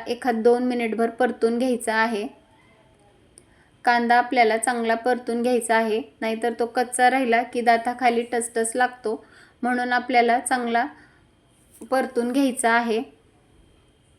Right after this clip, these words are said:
जसं आपण पोहे करताना कांदा चांगला तळून घेतो, त्याच प्रकारे आपल्याला, अ, कांदा चांगला परतून घ्यायचा आहे. तर इथे आपला शेंगदाणे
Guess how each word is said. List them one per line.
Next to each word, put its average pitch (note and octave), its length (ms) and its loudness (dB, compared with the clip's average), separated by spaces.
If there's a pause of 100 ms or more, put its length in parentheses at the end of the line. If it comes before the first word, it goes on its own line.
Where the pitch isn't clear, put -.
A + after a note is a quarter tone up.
(1700)
जसं C4 240 2
आपण C4 340 6
पोहे C4+ 360 4
करताना B3 520 4
कांदा A#3 400 4
चांगला A#3 340 0 (100)
तळून A#3+ 280 2
घेतो, B3+ 320 0
त्याच A#3+ 440 2
प्रकारे B3+ 360 0
आपल्याला, A3+ 420 2 (460)
अ, A3 140 0
कांदा A#3 400 4
चांगला A#3 400 0
परतून A#3+ 600 -2
घ्यायचा A#3+ 380 2
आहे. A3+ 280 0 (1080)
तर A#3 200 2
इथे C4 280 0
आपला B3+ 340 0 (140)
शेंगदाणे B3 560 0